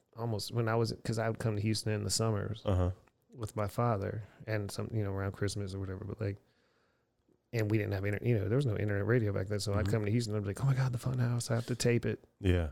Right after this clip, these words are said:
Speaker 1: And that was a long
Speaker 2: Monday
Speaker 1: dude.
Speaker 2: nights. So it was Monday nights. It started at, el-,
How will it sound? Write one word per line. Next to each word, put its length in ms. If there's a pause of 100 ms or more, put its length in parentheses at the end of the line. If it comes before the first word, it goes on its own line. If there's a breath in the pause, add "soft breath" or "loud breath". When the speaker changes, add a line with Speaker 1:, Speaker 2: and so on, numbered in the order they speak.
Speaker 1:
And 160
that 100
was 180
a 100
long 480
Speaker 2:
Monday 320
Speaker 1:
dude. 80
Speaker 2:
nights. 420 (240 soft breath)
So 220
it 60
was 160
Monday 240
nights. 280
It 80
started 340
at, 80
el-, 220